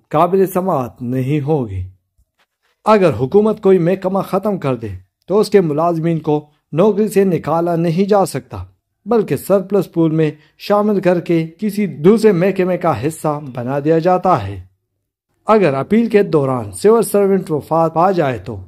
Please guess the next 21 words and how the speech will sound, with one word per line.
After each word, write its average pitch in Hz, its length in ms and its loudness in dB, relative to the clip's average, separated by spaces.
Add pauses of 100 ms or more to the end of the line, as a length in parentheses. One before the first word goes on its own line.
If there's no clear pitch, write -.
(180)
उसके 226 300 0
लवाहिकीन 156 720 0 (120)
सर्विस 226 420 0
ट्रिब्यूनल 190 400 0
से 185 200 -2
रुजू 156 280 0
नहीं 139 320 -2
कर 170 160 -2
सकते, 165 440 -4 (520)
बल्कि 190 260 2
सिर्फ 202 280 -4
हाई 175 240 0
कोर्ट 175 260 0
में 160 260 -2 (300)
रिट 165 260 0 (120)
दायर 135 300 -4
कर 156 200 -4
सकते 175 440 -2
हैं। 101 200 -6 (840)
Employees 214 600 0
working 185 400 0